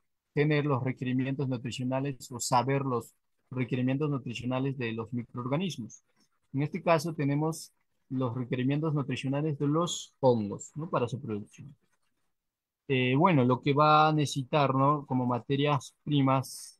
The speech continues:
o materias necesarios van a ser, ¿no? Mate-, lo que son los macroelementos esenciales, ¿no? Para su medio de producción. Carbono, nitrógeno y fósforo. Y hay los microelementos esenciales,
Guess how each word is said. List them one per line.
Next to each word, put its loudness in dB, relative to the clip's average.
o -8
materias -4
necesarios -2
van -2
a -2
ser, -4
¿no? -4
Mate-, -4
lo -6
que -8
son 0
los -2
macroelementos -2
esenciales, -6
¿no? -4
Para 2
su -8
medio 0
de -2
producción. -2
Carbono, 6
nitrógeno -2
y -10
fósforo. -4
Y 2
hay 8
los 4
microelementos 4
esenciales, -6